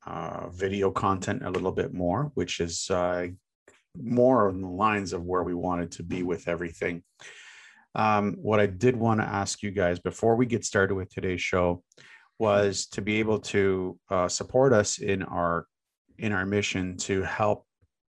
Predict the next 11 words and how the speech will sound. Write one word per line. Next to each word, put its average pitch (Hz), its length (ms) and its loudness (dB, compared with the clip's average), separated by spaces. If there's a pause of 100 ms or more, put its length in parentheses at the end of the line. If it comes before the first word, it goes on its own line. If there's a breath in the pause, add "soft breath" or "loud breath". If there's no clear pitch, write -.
(260)
help 127 420 2
with 95 300 0
men's 107 400 2
mental 113 360 0
health 90 440 0
when, 104 560 -6
as 110 320 0
it 104 100 0
applies 98 540 0
to - 260 -4
exercise 95 640 0